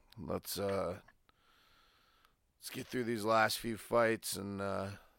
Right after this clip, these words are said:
call her a podcast. Um, I can't even remember how they pronounce this fucking guy's name.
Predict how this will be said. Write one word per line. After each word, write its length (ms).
call 220
her 140
a 40
podcast. 840
Um, 1200
I 140
can't 200
even 240
remember 360
how 160
they 160
pronounce 480
this 120
fucking 340
guy's 360
name. 440